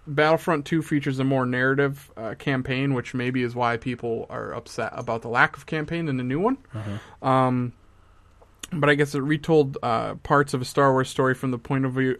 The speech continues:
Speaker 1: uh, point of view of a veteran Imperial stormtrooper. Um, I do not remember this.
Speaker 2: I don't remember the story in Battlefront two either.
Speaker 1: Yeah.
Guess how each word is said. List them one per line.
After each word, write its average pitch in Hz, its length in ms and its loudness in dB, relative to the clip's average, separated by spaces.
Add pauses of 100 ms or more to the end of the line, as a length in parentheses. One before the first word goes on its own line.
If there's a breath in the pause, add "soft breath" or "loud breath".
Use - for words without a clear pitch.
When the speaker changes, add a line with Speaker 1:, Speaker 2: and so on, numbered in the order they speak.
Speaker 1:
uh, - 60 -8 (140)
point 190 260 -2
of 151 140 -4
view 143 440 -2
of 131 140 -4
a 131 80 0
veteran 139 420 4
Imperial 131 460 -2
stormtrooper. - 760 -6 (540 loud breath)
Um, 110 160 -6
I 135 140 -2
do 175 140 0
not 160 180 -2
remember 131 320 0
this. 123 320 -4 (880)
Speaker 2:
I 117 80 -4
don't 127 100 -2
remember 117 200 -2
the 104 40 -4
story 98 300 -4
in 92 60 -8
Battlefront 92 480 -6
two 92 160 -8
either. 98 240 -4
Speaker 1:
Yeah. 110 160 -6